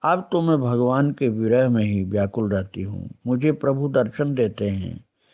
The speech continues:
अ, दासी ने रानी को सुपात्र समझ करके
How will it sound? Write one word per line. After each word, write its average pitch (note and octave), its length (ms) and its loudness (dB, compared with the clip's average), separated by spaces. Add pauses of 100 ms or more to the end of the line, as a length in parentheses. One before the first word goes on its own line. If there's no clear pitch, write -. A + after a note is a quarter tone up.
(500)
अ, B2 120 4
दासी D#3 760 2
ने F3+ 440 2
रानी D#3 460 2
को D#3+ 580 4
सुपात्र D3+ 800 0
समझ B2 360 -2
करके B2 460 0